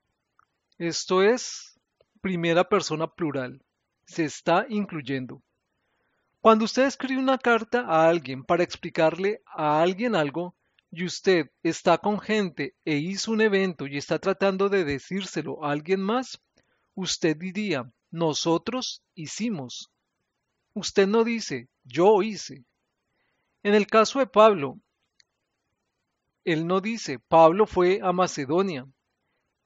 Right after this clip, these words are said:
Él escribió, leamos, dice acá, "De inmediato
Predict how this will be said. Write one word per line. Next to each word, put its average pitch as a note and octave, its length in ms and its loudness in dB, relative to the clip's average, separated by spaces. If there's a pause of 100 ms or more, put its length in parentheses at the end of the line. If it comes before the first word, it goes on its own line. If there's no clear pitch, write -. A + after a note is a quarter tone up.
(380)
Él G3 340 0 (200)
escribió, D#3 720 -4
leamos, D3 560 0
dice F3+ 260 -4
acá, C#3+ 340 -2 (640)
"De D#3+ 160 0
inmediato F3+ 880 0